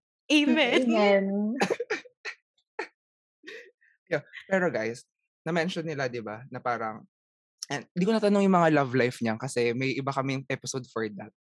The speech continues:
Speaker 1: <laughs>
Speaker 3: Tsaka, isa lang sa amin yung masaya sa love life dito, kaya ayaw na yung mag-share. <laughs>
Speaker 1: Ano kaya yun?
Speaker 2: Oh.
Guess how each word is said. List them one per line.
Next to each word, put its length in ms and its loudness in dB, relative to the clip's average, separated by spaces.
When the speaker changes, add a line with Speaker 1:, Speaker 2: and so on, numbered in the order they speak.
Speaker 1:
<laughs> 240 -4
Speaker 3:
Tsaka, 320 2
isa 160 6
lang 160 6
sa 160 8
amin 160 6
yung 80 6
masaya 240 4
sa 80 2
love 240 4
life 160 2
dito, 400 -4
kaya 400 0
ayaw 160 4
na 160 4
yung 120 2
mag-share. 440 -4
<laughs> 200 0
Speaker 1:
Ano 160 -6
kaya 320 0
yun? 200 -8
Speaker 2:
Oh. 200 -8